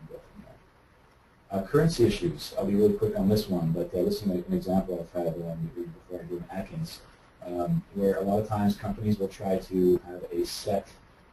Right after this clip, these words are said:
currency indicator, for example, with the Colombian peso. Well, they'll set it at a certain rate just to guarantee that they're gonna get paid, uh, either a higher rate for the, uh, the currency exchange,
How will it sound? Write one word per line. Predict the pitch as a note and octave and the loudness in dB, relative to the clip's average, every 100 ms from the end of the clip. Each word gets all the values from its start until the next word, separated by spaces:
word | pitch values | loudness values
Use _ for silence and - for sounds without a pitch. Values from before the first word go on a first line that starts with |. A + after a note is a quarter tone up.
| - | -18
currency | - A#2+ A2 G#2+ F#2+ | 2 4 4 0 -2
indicator, | F2 F2 - D#2 - | 0 -2 -2 -8 -2
for | F#2 | -2
example, | F2+ F#2+ F2+ | 0 -2 -2
with | F2+ | -4
the | F2 - | -6 -6
Colombian | F#2+ F#2 F2+ | 0 4 4
peso. | F2+ G2+ - - - - | 2 0 -2 -8 -18 -16
Well, | F2+ F2+ F2+ F2+ - - - | -2 0 0 -2 -14 -20 4
they'll | G2 | 4
set | G2 A2 G#2+ | 6 6 6
it | |
at | G2 F#2+ | 6 2
a | - | -4
certain | - G#2 F#2+ | 0 2 4
rate | F2+ G2 - | 8 8 6
just | - - | -2 -6
to | G2 | 0
guarantee | G#2 G2 G2+ - A2+ | 4 4 2 2 2
that | G2+ F#2 | 4 4
they're | F#2+ | 2
gonna | F#2+ F#2 | 2 0
get | F2+ - | -2 -2
paid, | F#2+ F2+ F2 - _ - | 2 2 2 -6 _ -12
uh, | - G2 | -8 -2
either | F2+ | 0
a | F2 | 0
higher | G#2 G#2+ G#2+ | 4 6 8
rate | G#2+ G2+ - | 6 4 0
for | F2+ | -2
the, | E2+ | -2
uh, | E2 D#2+ - - - | -4 -8 -14 -20 -20
the | - - | -20 -10
currency | - F#2 - | -8 -8 -10
exchange, | - - A#2 A#2 B2+ | -14 -12 -6 -4 -4